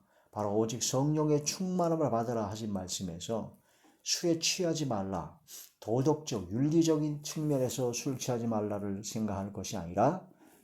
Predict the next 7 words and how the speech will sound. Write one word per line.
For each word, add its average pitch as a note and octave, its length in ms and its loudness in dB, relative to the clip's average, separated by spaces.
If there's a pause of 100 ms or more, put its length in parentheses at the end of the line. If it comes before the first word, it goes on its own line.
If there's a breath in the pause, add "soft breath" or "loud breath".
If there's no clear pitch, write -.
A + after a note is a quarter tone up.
(140 loud breath)
영적인 C3 540 2
측면에서 G2 720 -8 (420 loud breath)
성령 D3+ 720 0
충만을 F#3+ 840 0
받아야 G#2 460 -2
될 F#2 260 -8
때 G#2+ 340 0